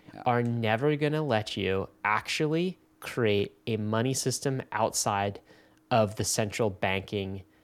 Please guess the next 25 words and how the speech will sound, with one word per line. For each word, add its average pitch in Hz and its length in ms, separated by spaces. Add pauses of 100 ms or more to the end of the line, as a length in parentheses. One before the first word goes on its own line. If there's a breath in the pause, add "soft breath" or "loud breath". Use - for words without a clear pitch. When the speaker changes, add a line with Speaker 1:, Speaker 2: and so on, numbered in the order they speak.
(160 soft breath)
Speaker 2:
nation 107 420
state - 400
controlling 95 600 (120)
apparatus. - 840
Speaker 1:
Mm-hmm. 92 320 (180)
Speaker 2:
And 120 120
he's 120 160
like, 107 380
"Best - 380
thing 131 180
you'll 113 140
get, 92 240
here's 139 240
the 123 100
best 110 300
thing 107 140
you'll 104 140
get, - 300 (420 soft breath)
is 110 440 (400 soft breath)
they 131 160
will 175 200
assign 147 360
you 143 160
a 143 60
role 110 600